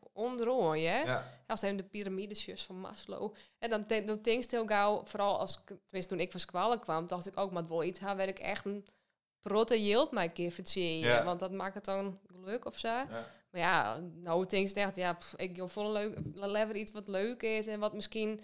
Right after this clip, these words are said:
Speaker 1: niet veertig uur in de week is,
Speaker 2: Mhm.
Speaker 1: maar wel best gewoon plezier uit halen. Dus dan,
Speaker 2: Ja.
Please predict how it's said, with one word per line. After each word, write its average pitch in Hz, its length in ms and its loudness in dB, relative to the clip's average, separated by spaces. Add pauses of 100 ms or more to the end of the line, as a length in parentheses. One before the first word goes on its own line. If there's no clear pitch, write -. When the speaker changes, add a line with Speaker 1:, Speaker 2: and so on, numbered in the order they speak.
(280)
Speaker 1:
niet 185 180 -4
veertig 190 340 0
uur 185 180 2
in 185 120 0
de 185 80 0
week 190 240 -2
is, 185 180 -2
Speaker 2:
Mhm. 185 100 -4
Speaker 1:
maar 196 140 0
wel 185 200 -2
best 196 280 2
gewoon 185 220 -6
plezier 208 400 -2
uit 185 140 -2
halen. 180 300 2
Dus 208 120 -4
dan, 202 220 2
Speaker 2:
Ja. 202 60 -2